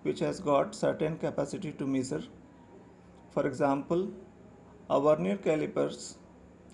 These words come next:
can measure up to two decimal places in centimeter. Suppose one measurement is taken as two point five eight centimeter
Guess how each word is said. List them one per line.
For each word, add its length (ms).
can 200
measure 360
up 180
to 160
two 140
decimal 320
places 640
in 160
centimeter. 640
Suppose 680
one 240
measurement 500
is 140
taken 380
as 380
two 180
point 320
five 360
eight 120
centimeter 680